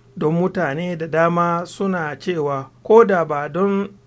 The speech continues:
ta jefa makamin kan ƙasashe ko birane ba, inda akwai mutane gaba ɗaya,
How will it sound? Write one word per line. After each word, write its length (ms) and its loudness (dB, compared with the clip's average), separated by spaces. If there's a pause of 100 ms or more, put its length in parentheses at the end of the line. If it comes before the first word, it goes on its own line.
ta 120 -4
jefa 440 4
makamin 540 0
kan 460 -4
ƙasashe 540 -6
ko 180 -4
birane 560 2
ba, 240 -2 (340)
inda 520 2
akwai 260 -2
mutane 540 -4
gaba 300 -4
ɗaya, 340 -6